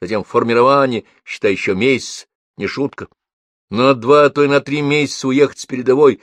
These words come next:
прокантоваться, спать на простынях, есть горячие обеды. Счастливчик!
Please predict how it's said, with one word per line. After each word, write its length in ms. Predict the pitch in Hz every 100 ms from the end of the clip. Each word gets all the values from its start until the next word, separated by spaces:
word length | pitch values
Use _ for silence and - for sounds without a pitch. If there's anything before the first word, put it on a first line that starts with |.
| _
прокантоваться, 800 | - 110 127 139 156 156 - - - _ _ _
спать 440 | - - 196 180 -
на 120 | 156
простынях, 680 | 143 151 - - 143 123 -
есть 320 | 98 170 156
горячие 460 | 123 160 160 - 143
обеды. 360 | 143 143 95 - _ -
Счастливчик! 840 | - 131 - 185 202 - 139